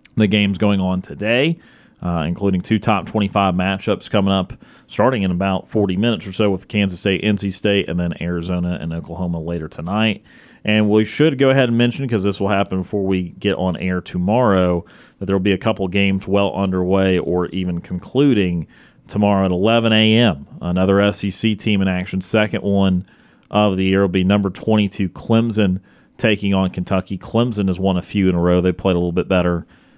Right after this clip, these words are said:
down the stretch there. And then another top twenty-five matchup at one o'clock.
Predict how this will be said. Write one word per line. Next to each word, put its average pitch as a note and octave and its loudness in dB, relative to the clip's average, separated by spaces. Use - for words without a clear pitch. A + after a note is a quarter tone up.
down F#2+ -2
the E2+ -6
stretch - -2
there. F#2+ 2
And G2 0
then G2+ 2
another G#2 2
top A2 -2
twenty-five A2 0
matchup G#2+ -2
at F#2 0
one A2+ 2
o'clock. F#2 0